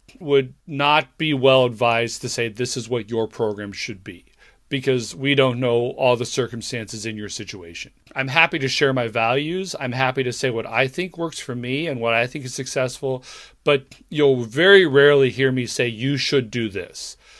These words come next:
You'll more often hear me say, "I believe in this. I try to do this 'cause I don't always succeed at what I preach. I try to do this. I believe this is sound. Why not try this with your students?" So that's thing one,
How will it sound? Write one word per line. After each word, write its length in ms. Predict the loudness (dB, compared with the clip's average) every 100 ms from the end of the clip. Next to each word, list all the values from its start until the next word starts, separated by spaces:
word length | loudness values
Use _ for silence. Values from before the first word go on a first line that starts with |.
| _
You'll 160 | -4 -2
more 240 | 2 6
often 300 | 6 4 -2
hear 220 | -4 -2
me 360 | -2 0 0 0
say, 400 | -2 -2 -2 -4 -10 _
"I 220 | 4 4 4
believe 440 | 0 -4 -4 -4
in 160 | -4 -2
this. 320 | -2 -2 -8 -14 -12 2
I 200 | 4 4
try 640 | -2 -6 2 4 6 6
to 120 | 4
do 200 | -2 -8
this 240 | -8 -10 -6
'cause 160 | -4
I 80 | -4
don't 220 | -2 -2
always 260 | 0 -2 -4
succeed 400 | -10 -6 -4 -4
at 60 |
what 160 | -4 -6
I 80 | -8
preach. 460 | -6 -6 -6 -12 -18 -20 -10
I 140 | -4 -4
try 400 | -4 2 4 4
to 100 | 2
do 220 | -2 -4
this. 280 | -4 -8 -6
I 200 | 2 2
believe 680 | 2 -2 -4 -4 -2 -4 -6 -14 -20 _
this 320 | 0 2 2 -2
is 340 | -4 -6 -14 _
sound. 640 | -10 -4 -2 -2 -6 -10 -16 _ _ -2
Why 280 | 4 4
not 240 | 4 0 -2
try 240 | -2 -4
this 180 | -4 -10
with 100 | -12
your 100 | -12
students?" 380 | -10 -14 -16 -10
So 80 | 2
that's 260 | 2 2
thing 280 | -2 -2 -2
one, 280 | -10 -16